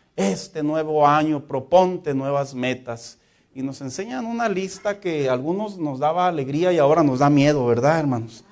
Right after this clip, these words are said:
Este, "Proponte a pagar". Y no, pues ya empezamos mal, ¿verdad? "Proponte a dormir bien". No, pues no se puede.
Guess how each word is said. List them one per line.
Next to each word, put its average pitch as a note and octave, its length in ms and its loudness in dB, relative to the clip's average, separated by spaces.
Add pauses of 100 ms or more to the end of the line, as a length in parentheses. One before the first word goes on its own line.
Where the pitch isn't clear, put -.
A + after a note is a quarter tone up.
(500)
Este, A#2+ 760 -8 (380)
"Proponte G3+ 640 2
a D#3 120 4
pagar". F#3 960 4 (240)
Y C3 140 0
no, D#3+ 460 4
pues C3 100 -2
ya C3+ 80 2
empezamos C3 480 -2
mal, A2 300 -2
¿verdad? B2 340 -4 (640)
"Proponte B3 560 6
a B3+ 80 8
dormir A3+ 420 8
bien". A3+ 340 6
No, G#3 340 8
pues D3 100 0
no C#3+ 160 6
se C#3+ 160 -2
puede. A#2+ 600 2